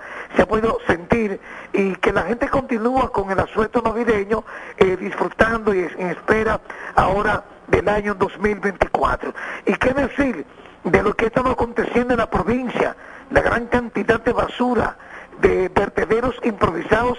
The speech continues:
en los diferentes lugares. Y usted tocaba el tema de calles, avenidas que no están señalizadas. Pero bueno, nosotros como siempre, nuestro corre-, nuestro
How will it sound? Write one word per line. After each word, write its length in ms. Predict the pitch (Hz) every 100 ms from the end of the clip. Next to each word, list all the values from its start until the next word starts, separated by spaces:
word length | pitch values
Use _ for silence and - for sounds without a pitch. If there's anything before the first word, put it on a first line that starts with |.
| -
en 100 | 185
los 160 | 185 -
diferentes 500 | 190 190 202 208 233
lugares. 500 | 208 185 220 226 180 - - - - -
Y 80 | 190
usted 220 | - 214
tocaba 380 | 247 - 233 247
el 140 | 214
tema 460 | - 220 226 247 240 - -
de 140 | - 180
calles, 400 | - 214 240 247 -
avenidas 520 | - 185 196 240 247
que 140 | - 196
no 80 | 214
están 340 | 208 240 247
señalizadas. 720 | 214 208 196 - 226 262 - - - - -
Pero 200 | 196 185
bueno, 360 | 226 277 208 - - -
nosotros 560 | 170 190 - 208 - 269
como 240 | 269 262
siempre, 380 | - 254 254 247
nuestro 200 | 226 233
corre-, 260 | 190 196 190
nuestro 540 | 185 196 202 185